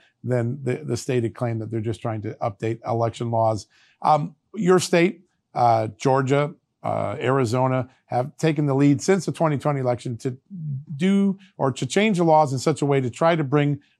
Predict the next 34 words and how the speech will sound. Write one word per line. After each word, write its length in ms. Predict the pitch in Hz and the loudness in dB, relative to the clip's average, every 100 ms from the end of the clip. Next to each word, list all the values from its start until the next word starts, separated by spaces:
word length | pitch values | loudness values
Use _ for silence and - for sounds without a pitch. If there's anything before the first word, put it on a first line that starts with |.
| - | -2
more 320 | 135 143 135 | 2 4 2
confidence 760 | - - 143 135 131 113 - - | -2 -2 0 0 -4 -6 -10 -20
to 160 | - 151 | -2 0
those 220 | 143 131 | 2 2
voters 340 | 113 127 117 - | 2 2 0 -2
so 60 | |
that 100 | 120 | -4
when 100 | 127 | -4
they 80 | 135 | -2
go 160 | 147 185 | 2 2
to 80 | |
the 80 | 165 | 4
box, 320 | 156 147 147 - _ _ | 4 4 2 -6 _ _
they're 140 | 143 | 2
not 220 | 151 156 143 | 4 4 4
worried 300 | 147 143 131 | 2 2 2
like 180 | 131 | 0
they've 220 | 131 139 123 | 0 -2 2
been 360 | 131 131 131 - _ | 2 2 -2 -6 _
in 140 | 120 | -8
past 320 | 117 131 123 - | 2 4 4 2
elections. 500 | 135 131 - 123 104 _ _ | 0 2 0 -4 -6 _ _
What 160 | 156 | 2
do 60 | 214 | 4
you 100 | 226 | 4
think 240 | 185 196 | 4 2
are 60 | 165 | 0
some 200 | - 170 | 2 2
of 60 | 147 | 2
the 60 | |
smartest 540 | 120 - 139 143 139 - | 0 2 4 4 2 -2
reforms 440 | 123 139 131 123 | -2 0 0 2
out 220 | 127 127 | 2 2
there 220 | 135 127 | 0 0